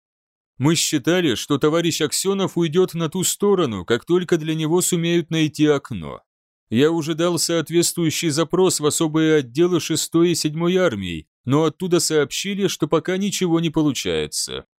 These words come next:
Старые связи либо утеряны из-за наступления то белых, то наших, либо люди, осуществлявшие перевод наших агентов за линию фронта, погибли.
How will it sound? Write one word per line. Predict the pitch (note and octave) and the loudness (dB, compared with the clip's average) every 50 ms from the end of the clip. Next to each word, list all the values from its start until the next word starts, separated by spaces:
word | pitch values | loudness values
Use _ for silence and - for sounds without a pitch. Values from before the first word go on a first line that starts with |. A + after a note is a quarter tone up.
| _ _ _ _ _ | _ _ _ _ _
Старые | - - - - D#3 F3+ F3+ F3+ F3+ F3 | -8 -4 0 0 2 2 2 0 0 0
связи | - - E3+ F3 F#3 F#3 D3+ E3 | 0 0 2 2 2 2 2 0
либо | F3+ F3 F#3 D#3 E3 | -2 -2 0 2 2
утеряны | E3 E3+ D3+ - F3 F3 F3 F3 E3+ D#3+ D#3+ D#3+ | 2 2 2 2 2 2 2 2 0 -4 -4 -4
из-за | D3+ D#3 C#3+ C3+ B2+ D3+ D#3 | -2 -2 -2 -2 -2 -2 -2
наступления | D#3 C#3+ - - D3+ - - D#3+ E3 E3 D#3 D3 C3+ B2 | -2 -2 -2 -2 -2 -2 0 0 0 2 0 0 -2 0
то | G#2 - C#3 A#2+ | 0 0 0 0
белых, | G#2 A2+ C#3 E3 E3+ D#3 B2+ G#2 - | 0 0 0 0 2 0 -2 -4 -4
то | - - A#2 | -2 -2 0
наших, | A#2+ C#3+ F3+ F#3+ E3 - - A2 - - _ _ _ _ | 0 0 0 0 -2 -2 -4 -4 -6 -8 _ _ _ _
либо | - A#2+ D3 F#3 E3+ F#3 F3 | 0 2 2 2 4 4 2
люди, | E3 E3 G3 G#3+ F3+ G#3+ | 2 2 -2 -4 -2 0
осуществлявшие | G#3 F#3+ E3+ - - F#3 - - F#3 D#3+ - - E3+ F3+ F3+ E3 - - - E3+ D#3+ | 0 0 -2 -2 -6 -6 -6 -4 -4 -4 -2 0 2 2 2 0 0 0 2 2 2
перевод | D#3 - E3 D#3 D#3+ D#3 E3+ E3 - | 2 2 2 2 2 2 2 0 0
наших | D#3+ E3 D3+ - D#3 C#3+ D#3 | -2 -2 -2 -2 -2 0 0
агентов | D3 C3+ D3 D#3 D#3 C#3 D3+ C#3 A2+ | 0 0 0 -2 0 0 -2 -2 0
за | G#2+ C3 | 0 -2
линию | C#3 C#3 C#3 C3+ C3+ B2+ A#2 | -2 0 -2 -2 -2 -4 -4
фронта, | G#2 - C#3 E3+ F#3 F3+ D3 F3 E3+ | -4 -2 -2 -2 -2 0 0 0 0
погибли. | - F3+ F3 D3+ A#2 F#2+ E2 C#2+ - C2+ B1 B1+ | 2 0 0 0 -2 -6 -8 -8 -10 -16 -16 -16